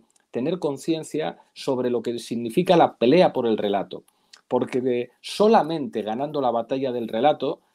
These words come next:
se pueden establecer las condiciones de posibilidad para que las transformaciones materiales se produzcan. El cambio se tiene que producir primero en la conciencia de la gente, tiene que ver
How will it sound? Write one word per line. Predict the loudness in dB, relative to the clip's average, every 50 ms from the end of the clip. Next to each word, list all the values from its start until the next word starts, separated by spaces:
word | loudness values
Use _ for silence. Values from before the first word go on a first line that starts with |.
| _
se | -12 -6 -6 -4
pueden | -2 0 0 0 0 -2
establecer | -4 -4 -4 -4 -2 -2 -2 -4 -4 -4 -2
las | 0 0 0 -2
condiciones | -2 -6 -4 -4 -4 -4 -4 -2 -2 0 0 2
de | 0 2
posibilidad | 0 0 -2 0 0 2 2 2 4 6 6 4 4 2 _ _ _
para | 2 4 4 4
que | 4 2
las | 0 0 0
transformaciones | -2 -6 -6 -4 -4 -2 0 0 -2 0 2 0 0 0 0 -2
materiales | -2 -4 -2 0 2 4 4 4 2 0
se | -4 -6
produzcan. | -2 0 0 0 0 -2 -4 -6 -8 -8 -8 -12 _ _ _ _ _ _ 2
El | 6 6 6 8
cambio | 8 8 8 8 6 6 6 4 4
se | 0 -4 -4 -2
tiene | -2 -2 -2
que | -2 -4
producir | -2 -2 -2 -2 -2 -2 0 0 0 0
primero | 0 -2 0 0 0 2
en | 4
la | 4 2 2
conciencia | 0 -4 -6 -4 0 0 0 0 0 -6 -6 -6
de | -4
la | -4 -4
gente, | -6 -6 -10 -10 -8 -8 -8 -8 -8 _ _ _ _ -6
tiene | -2 -2 0 0
que | 2 2
ver | 2 2 2 0 -2